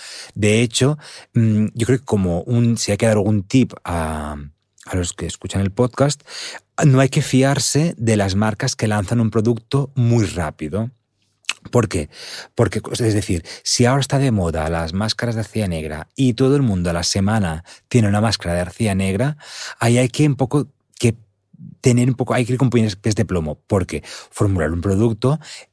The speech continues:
lleva muchos meses, si no años,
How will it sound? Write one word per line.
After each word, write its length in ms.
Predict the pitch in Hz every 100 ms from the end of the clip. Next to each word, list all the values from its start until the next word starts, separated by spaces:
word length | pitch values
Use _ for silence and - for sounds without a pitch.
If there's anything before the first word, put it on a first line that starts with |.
| _
lleva 380 | 131 123 123 151
muchos 720 | 139 120 120 123 127 139 123
meses, 520 | 131 139 131 127 139
si 200 | - 113
no 240 | 107 110 117
años, 360 | 117 131 139